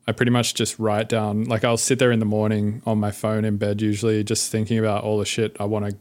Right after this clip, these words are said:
get done that day. And I'll just write it all in a, in a list. And then I'll wake up and I'll just sort of group it into, like, okay, all of this shit is me sitting in a computer. All of this shit is, like, cleaning.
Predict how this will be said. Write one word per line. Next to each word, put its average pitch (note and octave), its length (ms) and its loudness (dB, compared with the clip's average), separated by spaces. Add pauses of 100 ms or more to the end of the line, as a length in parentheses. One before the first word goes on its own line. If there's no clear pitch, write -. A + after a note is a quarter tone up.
get G#2+ 200 -2
done G2+ 180 -2
that G#2+ 140 -2
day. G#2 140 -2
And G#2 100 -4
I'll G#2 80 -2
just A2 220 -6
write G#2+ 260 0
it A2 120 -2
all G#2+ 220 0
in G#2+ 100 -4
a, G2+ 140 -6 (180)
in A2 140 -6
a G2+ 60 -4
list. G#2 460 -4 (560)
And A#2 100 2
then B2+ 60 4
I'll B2 120 6
wake A#2 200 4
up A2 120 2
and A2+ 100 2
I'll G#2+ 100 4
just A2 160 0
sort A#2 160 4
of G#2+ 300 -6
group G#2+ 280 0
it A2+ 60 2
into, A2 220 2
like, G2+ 240 0
okay, A2 320 2
all A#2+ 220 4
of G#2+ 120 0
this G#2+ 160 2
shit A2 220 0
is G2+ 120 0
me G#2+ 160 2
sitting A2 280 2
in G#2 80 2
a G2+ 40 0
computer. A2+ 420 0
All A2 360 2
of G2+ 100 -2
this G#2 160 -2
shit - 200 -2
is, G2+ 120 -2
like, G2 180 -6
cleaning. G#2+ 560 0